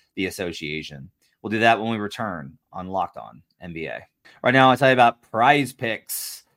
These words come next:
It's demon time on Prize Picks. You can now win up to a hundred times your money with as little as four correct picks. You can turn ten dollars into a thousand dollars. Demons and goblins are the newest and most exciting way to play at Prize Picks. Squares marked with red demons or green goblins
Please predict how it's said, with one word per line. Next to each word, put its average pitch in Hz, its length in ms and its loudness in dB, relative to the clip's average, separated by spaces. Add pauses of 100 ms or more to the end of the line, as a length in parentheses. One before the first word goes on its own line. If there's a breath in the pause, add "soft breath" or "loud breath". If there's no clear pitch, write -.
(160)
It's 117 260 -4
demon 123 580 -2
time 110 400 0
on 107 200 -4
Prize 110 340 -2
Picks. 98 300 -8
You 127 40 -4
can 131 60 -4
now 151 220 4
win 151 80 2
up 139 80 -4
to 127 100 -2
a 104 40 0
hundred 147 380 -10
times 131 280 -4
your 123 80 -6
money 107 400 -4 (180 soft breath)
with 110 140 -4
as 107 100 -2
little 113 220 0
as 95 100 -10
four 120 260 -4
correct 127 360 -4
picks. 101 240 -6
You 101 60 -12
can 101 80 -16
turn 95 220 -12
ten 107 240 -8
dollars 98 500 -2 (260)
into 107 240 -4
a 104 60 -6
thousand 90 520 -6
dollars. 85 400 -6
Demons 156 380 -2
and 135 120 -4
goblins 92 540 0 (220 soft breath)
are 113 100 4
the 117 80 0
newest 147 440 0
and 131 40 -4
most 123 160 -2
exciting 127 460 -2
way 120 160 0
to 101 80 -6
play 95 420 -6 (160)
at 101 180 -4
Prize 87 280 -6
Picks. 65 340 -16 (180 soft breath)
Squares 143 440 2
marked 139 240 4
with 120 100 -4
red 120 280 0
demons 123 360 -2
or 98 60 -10
green 120 280 -6
goblins 110 520 -2